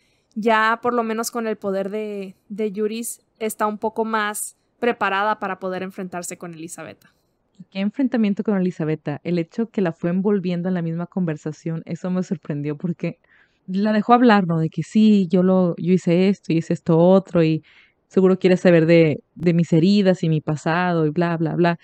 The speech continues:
Speaker 2: Y el, y Elisabetta se agarró hablando, ¿no? Y Soya en es-, todo este momento empezó a mover ahí las cosas, y se acomodó, y puso todo en posición, y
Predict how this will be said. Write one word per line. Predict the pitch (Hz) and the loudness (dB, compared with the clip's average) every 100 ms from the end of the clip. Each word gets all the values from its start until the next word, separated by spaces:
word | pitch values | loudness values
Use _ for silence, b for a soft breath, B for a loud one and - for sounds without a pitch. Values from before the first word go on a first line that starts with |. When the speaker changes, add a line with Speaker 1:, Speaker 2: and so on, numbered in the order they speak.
| b b b | b b b
Speaker 2:
Y | 226 | 0
el, | 220 - | 2 2
y | 240 240 | 2 6
Elisabetta | 233 226 254 240 330 | 6 6 4 4 2
se | - 339 302 | 2 4 4
agarró | 254 226 214 240 | 4 2 6 6
hablando, | 247 247 226 185 | 8 8 6 6
¿no? | 180 | 4
Y | 185 | 2
Soya | - 180 196 | 6 6 8
en | 202 | 8
es-, | 196 | 6
todo | - 214 190 | 6 8 8
este | 202 - | 8 10
momento | 226 208 208 208 | 10 12 10 12
empezó | 220 190 202 190 | 10 10 6 6
a | |
mover | 196 196 196 | 6 4 0
ahí | 190 190 | -2 -2
las | 202 190 - | -2 -4 -6
cosas, | 214 226 240 - 240 233 214 | -4 -2 -2 -2 -4 -2 -4
y | |
se | 185 185 | -6 -6
acomodó, | - 170 160 185 208 | -4 -4 -2 0 0
y | |
puso | 214 190 180 | -2 -6 -8
todo | - 185 | -2 -2
en | 190 | -2
posición, | 185 180 165 185 214 214 | -6 -6 -4 -2 0 -2
y | 185 | -4